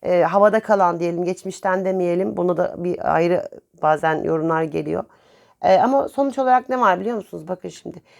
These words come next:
E, hava, o havada kalıyorsunuz ya. Ben buna üzülüyorum. Beden var ama beden birisi destekliyor. Yani sizin evliliğiniz, sizin birlikteliğiniz, sizin iş hayatınız, sizin kariyer hayatınız, sizin neyse bu haya-, bu, burada bahsettiğim şeyler. Havada kalacaksınız. Bakın şimdi.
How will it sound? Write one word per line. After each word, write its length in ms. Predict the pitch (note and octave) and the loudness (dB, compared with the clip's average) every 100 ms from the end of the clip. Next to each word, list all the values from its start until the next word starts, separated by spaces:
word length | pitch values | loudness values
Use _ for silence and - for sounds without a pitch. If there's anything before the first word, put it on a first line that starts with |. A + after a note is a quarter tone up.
| _ _ | _ _
E, 60 | - | -4
hava, 340 | F3+ A3 C4+ | 2 4 6
o 180 | - A3 | 6 2
havada 360 | F3 G#3+ A3+ C4+ | 2 2 2 0
kalıyorsunuz 720 | A#3 G#3 F#3 F#3 F#3+ F3 F3 | 0 0 0 -2 -6 -6 0
ya. 260 | F3+ E3+ E3+ | 2 4 4
Ben 180 | G#3+ | 2
buna 160 | G#3 A3+ | 2 0
üzülüyorum. 480 | G#3+ F#3 F3+ F3+ E3 - - - | 0 0 -2 -2 -4 -14 -20 -2
Beden 460 | G#3+ A3+ B3+ C4 C4 | 2 4 6 4 4
var 160 | C4 | 6
ama 240 | C4 B3+ A#3 | 6 4 0
beden 360 | A#3 A#3+ A#3+ | 2 0 0
birisi 300 | A3 A3 F3+ | -2 -4 -6
destekliyor. 540 | F3 F3 F3 F3 E3+ F#3+ | -6 -6 -6 -8 -2 0
Yani 240 | A3+ G3+ | 0 0
sizin 280 | F#3 A3+ C4 | -2 0 4
evliliğiniz, 600 | B3+ A#3 A#3 G#3+ G#3+ A3+ | 4 4 2 2 2 -2
sizin 260 | G#3+ A#3 A3+ | -2 -2 -2
birlikteliğiniz, 500 | G#3 - F#3+ G#3+ - | -2 -2 0 -2 -4
sizin 200 | F#3 G#3 | -4 -4
iş 160 | - | -2
hayatınız, 460 | G#3 G3 F#3+ G#3 G3 | 2 2 2 -4 -6
sizin 320 | F#3 F3 G#3 | -6 -2 0
kariyer 280 | G3+ G3 G3+ | 2 2 4
hayatınız, 440 | F#3+ F#3+ G3+ G3+ | 4 4 0 -8
sizin 280 | - F3+ G3+ | -8 -6 -2
neyse 320 | G3 F#3+ F3+ | -2 -4 -4
bu 140 | F3+ E3+ | -4 -2
haya-, 200 | E3+ - | -4 -4
bu, 220 | F3+ F3+ | -8 -6
burada 180 | F#3 F#3+ | -2 2
bahsettiğim 500 | F#3 F#3 F#3 - F#3 | 2 0 -6 -10 -10
şeyler. 320 | - F3 C#3+ - _ - - - | -6 -6 -6 -8 _ -20 -20 -4
Havada 360 | - A#3 C4 C#4 | 4 4 6 4
kalacaksınız. 680 | A#3+ G3 G3 - F#3+ F3 | 2 2 0 -2 -6 -2
Bakın 240 | G#3 G3+ E3 | -2 -2 -8
şimdi. 400 | - D#3 D3 | -6 -6 -6